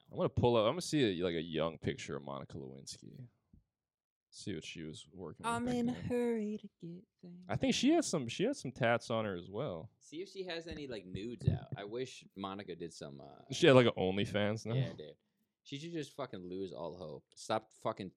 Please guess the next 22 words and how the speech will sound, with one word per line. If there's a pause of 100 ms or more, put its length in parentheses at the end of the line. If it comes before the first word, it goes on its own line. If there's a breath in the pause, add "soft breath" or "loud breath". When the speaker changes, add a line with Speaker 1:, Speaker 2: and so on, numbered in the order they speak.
Speaker 2:
tweeting
about
Speaker 1:
I
saw
Rachel
Speaker 2:
Stop
Speaker 1:
Dolezal.
Speaker 2:
tweeting
about
Roe
v.
Wade, (140)
you
cunt,
and
just
Speaker 1:
I
thought
Speaker 2:
pull
out
your
cunt.